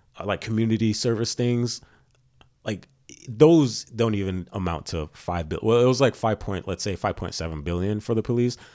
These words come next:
Like, other cities reach, like, five point three billion for their whole entire s-, city,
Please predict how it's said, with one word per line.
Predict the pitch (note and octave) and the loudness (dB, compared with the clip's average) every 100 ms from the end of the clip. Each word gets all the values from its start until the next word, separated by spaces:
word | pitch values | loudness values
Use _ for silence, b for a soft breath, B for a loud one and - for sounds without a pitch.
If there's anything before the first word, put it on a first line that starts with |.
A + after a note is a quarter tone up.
| B B - | B B -6
Like, | G2 E2 D#2+ - _ | -4 -4 -10 -18 _
other | B2+ A2+ | 4 4
cities | G#2 A2 F#2+ E2+ | 2 0 -2 -2
reach, | F2 F2 - | -4 -4 -4
like, | D#2 | -6
five | - F2 | -6 -8
point | - E2 - | -6 -8 -6
three | G2+ | -6
billion | F2 E2+ D#2+ D#2 | -4 -4 -6 -6
for | F#2+ | -6
their | E2+ D2+ | -6 -6
whole | - - G#2+ F2+ | -4 2 2 2
entire | D2+ - F2 | -4 -6 -6
s-, | D2 - - | -8 -10 -8
city, | - - C3 E2 D2 | -6 -2 -2 -2 -10